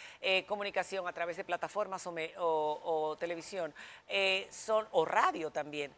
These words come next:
son muy caros los anuncios en televisión. ¿Vale la pena el que sean tan caros? O sea, ¿se justifica? Ellos dicen, "No, es que es mucho más, eh, mucho mejor en las plataformas, entra mucho más dinero, se hace mucho más dinero en las plataformas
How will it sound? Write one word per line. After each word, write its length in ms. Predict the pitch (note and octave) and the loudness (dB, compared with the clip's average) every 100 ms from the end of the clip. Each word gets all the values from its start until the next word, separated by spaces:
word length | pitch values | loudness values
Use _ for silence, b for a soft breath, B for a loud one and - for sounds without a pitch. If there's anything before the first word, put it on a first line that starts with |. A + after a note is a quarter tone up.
| _ | _
son 200 | - A#3+ | -10 -8
muy 100 | A#3 | -10
caros 480 | F3+ D#3 B2+ B2 - - | -6 -6 -6 -12 -20 -16
los 120 | D3+ | -10
anuncios 380 | D#3+ D#3 D#3 D3 | -8 -8 -10 -12
en 100 | C#3+ | -10
televisión. 460 | D3 C#3+ C#3 C3+ A#2+ b b b _ _ | -10 -12 -14 -18 -20 b b b _ _
¿Vale 280 | F#3+ E3+ E3 | 6 6 6
la 120 | G3+ | -2
pena 300 | - C4+ C#4 - | 0 -2 -2 -12
el 120 | - F#3+ | -14 -10
que 80 | G#3 | -10
sean 240 | A3+ A3 | -8 -8
tan 160 | G#3+ G#3 | -8 -6
caros? 340 | A#3 B3 C#4 - _ _ | -6 -6 -10 -18 _ _
O 40 | |
sea, 180 | - F#3+ | -2 0
¿se 140 | F3 G3+ | 2 -2
justifica? 1080 | - G#3+ - - G3 - - G3+ - B3+ - B - | 0 -4 -4 -8 -8 -8 -8 -8 0 -2 -2 B -12
Ellos 220 | F3 F3+ F3 | -6 -2 -2
dicen, 320 | F3+ F#3 F3+ | -2 -2 2
"No, 200 | B3 B3 | 4 4
es 140 | F#3+ | 2
que 100 | - | -2
es 100 | F#3 | -8
mucho 300 | G3 G3 G3+ | -8 -8 -6
más, 300 | F#3 F3+ F3 B B B | 0 0 -2 B B B
eh, 360 | - F3+ F3+ F3 | -2 2 4 2
mucho 260 | F#3 G3 F3 | 0 0 2
mejor 500 | E3 - A#3 A#3 A3 G3+ - | 0 2 6 6 6 0 -4
en 180 | F3+ | -2
las 100 | E3+ | 0
plataformas, 840 | D#3+ F3 F3+ - A#3+ A#3+ A3 G#3+ G3 | -2 -4 -4 -2 0 2 0 -4 -2
entra 260 | F#3+ F3+ | -2 0
mucho 260 | F3 E3+ F3 | -2 -4 -4
más 180 | E3 D#3+ | -4 -6
dinero, 560 | F#3+ A3 C4 C4+ B3+ A#3 | -8 -6 0 2 2 2
se 100 | G3+ | 0
hace 180 | G3 | 0
mucho 280 | G3+ G3+ G3+ | -8 -6 -2
más 180 | F#3+ E3+ | -2 -2
dinero 360 | G#3+ G#3+ B3 A#3+ | -6 -10 -8 -4
en 40 | |
las 120 | G#3+ | -4
plataformas 800 | F#3+ F#3+ F#3+ - A#3+ A#3+ A3+ A3+ | -4 -8 -6 0 2 2 0 -2